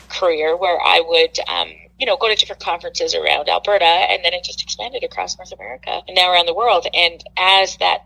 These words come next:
started, you know, people said, "Could you write a book?" Like, "Oh my gosh, this was great.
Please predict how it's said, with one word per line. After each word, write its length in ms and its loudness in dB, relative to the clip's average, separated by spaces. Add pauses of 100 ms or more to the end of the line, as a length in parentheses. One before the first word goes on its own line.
started, 840 -2 (460)
you 80 -2
know, 80 -2
people 180 -12
said, 140 -6 (120)
"Could 120 -6
you 140 -10
write 100 -4
a 60 -4
book?" 320 -2
Like, 240 -6
"Oh 100 -16
my 100 -14
gosh, 220 0
this 160 -6
was 120 -8
great. 520 2